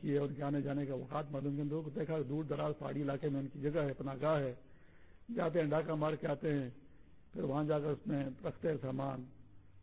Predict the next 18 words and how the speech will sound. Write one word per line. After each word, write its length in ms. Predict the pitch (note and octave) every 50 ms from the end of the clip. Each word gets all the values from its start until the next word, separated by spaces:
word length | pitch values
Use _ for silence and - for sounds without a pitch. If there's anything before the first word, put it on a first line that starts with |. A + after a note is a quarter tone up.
| - -
اور 160 | - D3+ D#3
یہ 80 | D#3+ D#3+
ان 100 | D3 C#3
کے 100 | C#3 C#3
اوقات 420 | C3+ B2 - D3 D3 D3+ - -
ہیں۔ 140 | C#3+ B2+ A2+ B2 - - - - - - - - - - - - - - - - - - - - - - - - - - -
تو 100 | - C#3+
بادشاہ 400 | C3+ C#3 C#3 C3+ - E3 F3 E3+
کے 160 | - F3 E3
آدمی 420 | D3+ D#3+ E3+ E3+ D3+ D#3 D#3 D#3+
جو 80 | D#3 D3
تھے، 160 | - D3 D3
وہ 140 | D3+ D3 C#3+
جا 180 | B2+ C#3+ C#3 C#3
کر 140 | C3+ C#3 C3+ C#3 C#3+ - - - - - -
وہاں 180 | D3 B2+ C3
پر 160 | C3 - C3+ C3 D#3 - - - - - - - - - - - - - - - - - - - - - - - - - - -
تو 320 | - F3+ D3 C3+ C3 B2+